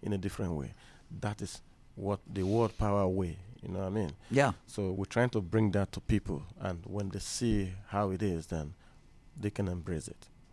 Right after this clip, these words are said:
Speaker 2: Well, you certainly are an example of, uh, a,
Speaker 1: Yeah.
Speaker 2: a great example of somebody
Speaker 1: Yeah.
Speaker 2: living the American dream, and, uh,
Speaker 1: Yes.
Speaker 2: I wanna,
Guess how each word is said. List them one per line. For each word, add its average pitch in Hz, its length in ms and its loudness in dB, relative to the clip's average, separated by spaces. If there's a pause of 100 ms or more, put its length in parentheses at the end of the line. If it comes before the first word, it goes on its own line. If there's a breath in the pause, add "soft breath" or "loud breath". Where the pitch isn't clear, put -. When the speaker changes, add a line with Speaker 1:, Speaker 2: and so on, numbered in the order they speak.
(100)
Speaker 2:
Well, 156 200 8
you 151 160 8
certainly 131 440 4
are 127 220 10
an 117 60 8
example 107 680 4
of, 92 320 0
uh, 90 300 2
a, 87 80 4
Speaker 1:
Yeah. - 120 2
Speaker 2:
a 101 60 2
great 120 300 4
example 92 460 0
of 82 80 -2
somebody 95 320 2
Speaker 1:
Yeah. 92 60 0
Speaker 2:
living 98 280 4
the 92 80 4
American 92 480 2
dream, 85 360 -2
and, 82 160 0
uh, 82 120 2
Speaker 1:
Yes. 82 100 -2
Speaker 2:
I 85 40 -2
wanna, 98 260 2